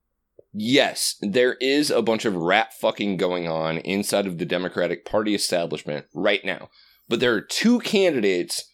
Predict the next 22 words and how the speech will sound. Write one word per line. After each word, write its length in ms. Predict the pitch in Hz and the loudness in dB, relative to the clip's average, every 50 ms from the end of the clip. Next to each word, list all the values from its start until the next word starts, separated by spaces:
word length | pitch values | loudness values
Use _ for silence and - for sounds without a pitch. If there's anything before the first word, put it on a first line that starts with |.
| _ _ _ _ _ _ _ _ - | _ _ _ _ _ _ _ _ -10
that 300 | 95 101 131 127 - - | -2 0 0 0 0 -4
seem 480 | - - - 147 151 156 160 160 156 | -6 -4 -2 -2 0 0 0 -2 -2
to 680 | 156 - - 135 127 123 123 123 120 117 117 117 107 - - | -2 -4 -2 0 2 2 2 2 0 0 0 0 -2 0 0
appeal 680 | 110 95 - - - - 135 151 156 160 160 160 156 | -2 -2 -2 -6 -12 -6 -2 0 2 2 4 2 2
to 480 | 156 - - 151 131 127 123 123 123 113 | 0 -2 -2 0 0 2 2 2 0 0
roughly 520 | 104 95 101 110 117 113 - 127 123 117 | 0 0 2 2 0 0 0 0 0 0
the 120 | 95 82 - | 0 -2 -4
same 460 | - - 123 127 135 135 127 123 - _ _ _ - | -2 -2 0 0 0 -2 -2 -4 -6 _ _ _ -10
kind 220 | - 131 135 143 151 | -2 0 2 2 2
of 80 | 151 | 2
voters 500 | 120 113 104 101 107 123 127 - - - _ _ _ _ _ _ _ _ - | 4 4 4 4 2 0 -2 -4 -12 -14 _ _ _ _ _ _ _ _ -4
and 180 | - 107 107 107 | -2 0 0 0
have 420 | 113 110 107 107 107 107 95 - - - | 0 0 2 2 2 0 -2 -4 -2 2
a 220 | 104 104 101 101 | 4 4 4 4
roughly 880 | 98 98 104 107 117 127 143 143 - - 139 139 131 127 127 127 123 120 | 2 2 2 2 4 4 4 2 0 -6 -2 -2 0 0 0 0 0 0
the 200 | 113 107 107 104 | 0 2 0 0
same 400 | 101 - - 120 117 117 113 107 | 0 0 -2 0 0 0 0 2
level 400 | 104 104 104 101 107 101 98 92 | 2 2 2 2 2 2 2 2
of 120 | 92 87 80 - | 0 0 -2 -2
appealing 840 | - 92 90 - - - - 127 127 127 127 127 123 120 113 113 107 | -2 -2 -2 -4 -12 -6 -2 -2 0 0 0 0 0 0 0 -2 -4
policy 920 | - - - 107 107 104 101 - - 95 92 90 90 87 85 87 85 - _ _ _ _ - | -4 -2 0 2 2 2 0 0 -2 -2 -2 0 0 -2 -2 -4 -6 -8 _ _ _ _ -14
platform 680 | - - 127 110 - - - 92 82 71 65 58 - | -4 -2 -2 -2 -2 -4 -8 -8 -8 -8 -8 -10 -12